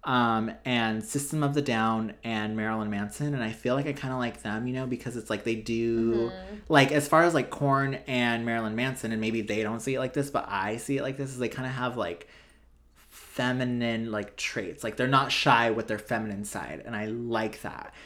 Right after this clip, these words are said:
Speaker 1: And then,
Speaker 2: Yes,
Speaker 1: uh,
Speaker 2: yes, I
Speaker 1: System
Speaker 2: agree.
Speaker 1: of a Down is because they're very theatrical, so it makes me feel like I could be weird, like, while I'm listening to, like, metal music.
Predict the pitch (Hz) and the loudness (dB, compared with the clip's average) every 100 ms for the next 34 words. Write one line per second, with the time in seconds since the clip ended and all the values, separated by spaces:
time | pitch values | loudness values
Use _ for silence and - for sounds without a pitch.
0 | - - 143 139 127 117 113 113 - 120 | -8 4 8 10 8 6 2 -4 2 2
1 | 113 104 147 143 - 139 135 139 143 131 | 2 2 4 4 4 0 0 0 2 2
2 | 139 143 151 143 131 113 120 120 120 110 | 4 4 4 2 0 -4 -4 -4 -4 -2
3 | 110 127 135 120 98 101 113 - - - | 0 0 0 -2 -2 -6 -10 -10 -12 -4
4 | 117 117 113 123 117 123 113 - 113 117 | -2 -2 -2 -4 -2 2 2 0 -2 0
5 | 120 110 117 107 101 107 104 113 113 113 | 2 2 4 4 2 0 0 2 4 4
6 | 120 123 113 113 127 104 101 - 127 120 | 0 2 0 0 0 0 -2 -2 4 4
7 | 110 104 101 69 62 | 4 0 -4 -4 -8